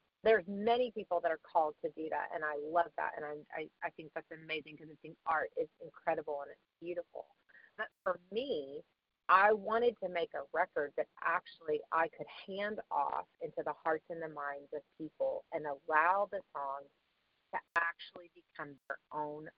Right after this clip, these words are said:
weapons of worship, their own declarations of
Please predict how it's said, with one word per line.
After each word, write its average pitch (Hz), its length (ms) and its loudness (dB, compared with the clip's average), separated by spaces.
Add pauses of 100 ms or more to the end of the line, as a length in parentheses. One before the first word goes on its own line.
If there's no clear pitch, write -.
(100)
weapons - 560 -2 (500)
of 156 80 -2 (200)
worship, 156 520 -4
their 156 200 2 (100)
own 190 360 2
declarations 156 800 0
of 151 80 -6